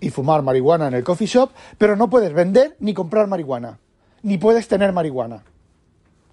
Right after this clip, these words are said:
Yo eso, eh, a ver, básicamente, eh, no lo entiendo, no tiene, no tiene ninguna coherencia, porque los coffee shop deberían de tener una autorización para comprar marihuana, y debería de haber,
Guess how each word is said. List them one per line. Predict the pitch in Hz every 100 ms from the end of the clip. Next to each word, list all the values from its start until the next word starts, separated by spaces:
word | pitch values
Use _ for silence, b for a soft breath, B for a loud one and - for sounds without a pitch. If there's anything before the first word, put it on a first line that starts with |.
| _ _ -
Yo | 139 147
eso, | 160 202 247 - b b b b -
eh, | 170 147 139 131 127 127 123 123 - 110 113 110 101 113 117 - _ _ -
a | 160
ver, | 160 - - 131 139 190 - _ - 160 127
básicamente, | 139 151 147 143 151 185 226 B B B B -
eh, | 120 113
no | 113 117 143 139
lo | 131
entiendo, | 120 165 147
no | 123 135
tiene, | 156 160 185 -
no | 151 139
tiene | 147 143 185
ninguna | 175 131 120 139 135 127
coherencia, | 123 120 262 277 147 113 - B B B
porque | 160 160 190 226
los | - 127 131 -
coffee | 123 131
shop | 196 226
deberían | 143 123 131
de | 135
tener | 147 190
una | 156
autorización | 120 127 123 135 127 180 202
para | 135
comprar | 117 110 123
marihuana, | 131 127 117 151 127 B B -
y |
debería | 147 139 170 214
de |
haber, | 208 226